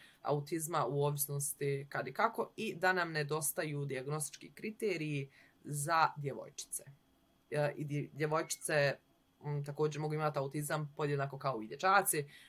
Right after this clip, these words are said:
ali da, e, generalno imamo problem da dijagnostički, generalno mislim u medicini, e, da, da dijagnostički kriteriji su malo više vezani za dječake nego što za, za djevojčice, zato djevojčice, e, teže i kasnije dobijaju dijagnozu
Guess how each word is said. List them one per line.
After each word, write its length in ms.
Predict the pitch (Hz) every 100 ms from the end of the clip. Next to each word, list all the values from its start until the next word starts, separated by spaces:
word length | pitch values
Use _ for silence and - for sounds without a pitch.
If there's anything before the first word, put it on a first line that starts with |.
| - -
ali 300 | 160 151 151
da, 440 | 143 147 139 139
e, 280 | 156 147 147
generalno 500 | 147 156 151 143 143
imamo 220 | 147 143
problem 440 | 139 143 139 147 143
da 160 | 143
dijagnostički, 800 | 143 139 147 143 - - - 147 160
generalno 360 | 339 147 143
mislim 240 | 151 151 156
u 40 |
medicini, 440 | 151 147 175 165 147 - -
e, 540 | 131 170 165 160 156
da, 260 | 151 151 165
da 160 | 156 160
dijagnostički 760 | 160 160 180 185 - - 147
kriteriji 380 | 143 160 185 160
su 340 | 143 - - 156 147 143 143 143 135
malo 260 | 156 139
više 240 | 151 143 143
vezani 420 | 131 127 123 139
za 100 | 135
dječake 500 | 135 139 139 143 143
nego 180 | 139 -
što 120 | 143
za, 180 | 139 131 -
za 160 | 147
djevojčice, 360 | 139 151 180 -
zato 240 | 156 151
djevojčice, 760 | 147 151 151 175 - 170 143 139 - - - -
e, 160 | 143 143
teže 520 | 240 262 240 262 214 196 _ _
i 120 | 156
kasnije 540 | - 254 - 202 147 127
dobijaju 540 | 143 147 143 131 123
dijagnozu 720 | 135 127 139 131 139 139